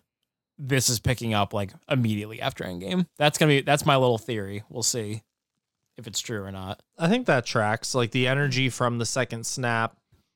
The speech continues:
Speaker 2: is what caused the Deviants to, to come.
Speaker 1: Mm-hmm.
Speaker 2: And then, boom, now they gotta react to it. You got a week.
Speaker 1: Yeah.
Speaker 2: So, yeah.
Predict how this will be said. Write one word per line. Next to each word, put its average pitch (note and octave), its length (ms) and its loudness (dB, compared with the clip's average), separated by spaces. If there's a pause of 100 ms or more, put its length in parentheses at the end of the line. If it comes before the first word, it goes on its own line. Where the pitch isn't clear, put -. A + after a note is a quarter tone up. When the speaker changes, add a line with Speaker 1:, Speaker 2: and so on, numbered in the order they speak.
(120)
Speaker 2:
is A#2 200 -2
what A#2 220 0
caused B2 280 2
the A2+ 80 0
Deviants A#2 640 0
to, G#2+ 340 0 (120)
to A2 100 -6
come. G#2+ 480 0 (540)
Speaker 1:
Mm-hmm. B2+ 220 -6
Speaker 2:
And C3 160 0
then, A2 480 0
boom, A#2 320 0
now G#2+ 140 2
they G#2 100 0
gotta G#2 300 0 (100)
react A2+ 480 -2
to G2+ 160 0
it. F#2+ 180 -8
You A#2 140 -6
got G#2+ 120 0
a G#2+ 60 0
week. A2 380 -2 (720)
Speaker 1:
Yeah. A2 180 0
Speaker 2:
So, A2 140 2
yeah. G#2+ 260 2